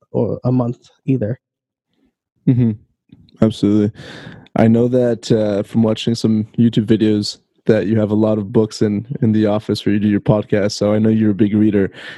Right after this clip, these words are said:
Speaker 2: Uh, a, a lot of the, the audience as well loves, loves to read. So what would be, I guess, three books that have helped you in your, basically in your life in general, you know, that you could, you could rent pe-, recommend to people?
Speaker 1: Man,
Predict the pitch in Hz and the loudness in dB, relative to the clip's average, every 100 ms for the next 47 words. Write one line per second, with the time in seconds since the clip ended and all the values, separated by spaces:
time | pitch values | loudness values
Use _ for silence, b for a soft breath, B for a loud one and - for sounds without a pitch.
0 | B - 98 98 90 - - _ _ - | B 0 2 0 -2 -4 -10 _ _ -4
1 | - - - 107 110 110 98 107 104 101 | -4 -2 0 2 2 0 0 2 2 0
2 | - 110 113 104 101 113 110 107 101 - | 0 2 0 -2 0 0 2 0 0 -6
3 | - 98 - - 107 110 - 104 110 117 | -2 -2 -2 0 2 2 2 2 2 0
4 | 107 _ - 110 110 107 101 104 110 110 | -4 _ 0 2 2 2 0 -2 2 2
5 | 107 - 117 104 113 110 - - 92 65 | 0 0 0 2 0 0 -10 -4 -2 0
6 | 55 - _ _ _ - 110 131 104 - | -4 -8 _ _ _ 0 2 2 0 0
7 | 117 113 110 104 101 92 B B B B | 2 2 2 0 0 -2 B B B B
8 | 120 - 143 104 104 113 104 98 104 107 | 2 4 2 2 2 0 0 2 2 2
9 | 101 117 - 101 101 98 95 - 101 104 | 0 -4 0 2 4 2 0 0 -2 2
10 | 107 95 - - - 107 98 101 98 - | 2 0 -4 -2 -2 2 2 2 -2 -6
11 | - - 113 107 107 110 104 98 113 _ | -4 0 2 2 0 0 0 0 -2 _
12 | _ _ _ _ _ b b b b b | _ _ _ _ _ b b b b b
13 | b b _ _ _ 156 170 180 160 135 | b b _ _ _ 0 2 2 0 -2
14 | 127 | -4